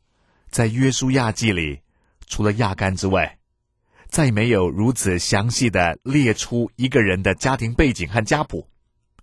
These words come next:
亚干是犹大支派中谢拉的曾孙，撒底的孙子，加米的儿子。为什么？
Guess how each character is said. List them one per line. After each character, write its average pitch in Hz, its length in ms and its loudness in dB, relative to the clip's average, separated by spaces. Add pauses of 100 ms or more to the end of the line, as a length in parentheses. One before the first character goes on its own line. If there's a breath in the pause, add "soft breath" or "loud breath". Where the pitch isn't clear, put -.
(1040)
亚 104 140 2
干 98 220 0
是 92 160 -6
犹 90 180 0
大 98 200 0
支 95 180 -6
派 85 180 2
中 85 320 -4 (180 soft breath)
谢 - 380 2
拉 117 200 0
的 110 80 -2
曾 139 200 -2
孙， 139 300 -2 (520 loud breath)
撒 175 340 0
底 135 180 -2
的 135 80 4
孙 185 240 2
子， 101 320 2 (420 loud breath)
加 226 300 2
米 170 160 0
的 127 120 4
儿 170 200 6
子。 151 240 2 (1400)
为 104 120 2
什 82 180 -4
么？ - 200 -14